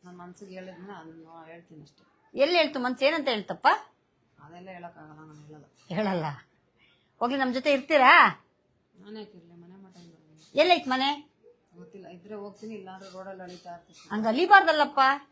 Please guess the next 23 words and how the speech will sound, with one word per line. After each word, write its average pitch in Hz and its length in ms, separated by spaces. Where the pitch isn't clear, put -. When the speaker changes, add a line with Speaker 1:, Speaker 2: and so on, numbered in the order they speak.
Speaker 1:
ಇವ್ರು 294 200
ಏನ್ 294 280
ಮಾಡ್ತಾರೆ? 185 580
Speaker 2:
ಅಯ್ಯೋ, 247 400
ಈಗಿನ 247 400
Speaker 1:
ಮನೆ 226 140
Speaker 2:
ತ- 269 40
Speaker 1:
ಇಲ್ಲ 240 120
ಅಂದ್ರೆ 233 380
ಅಲಿಲೇಬೇಕು, 196 560
ಇನ್ನೇನು 196 280
ಅವ್ರವ್ರ 214 360
ಮನೆ 214 140
ಭಿಕ್ಷೆ 208 220
ಬಿಡಕ್ಕಾಗ್ತದಾ? 202 500
Speaker 2:
ಇವಾಗ 214 200
ಏನ್ 285 180
ಗೊತ್ತಮ್ಮ, 190 340
ಈಗ 226 120
ಕಾಲ 240 260
ಸರಿ 269 260
ಇಲ್ಲ, 254 180
ಗೊತ್ತಲ್ವಾ? 214 680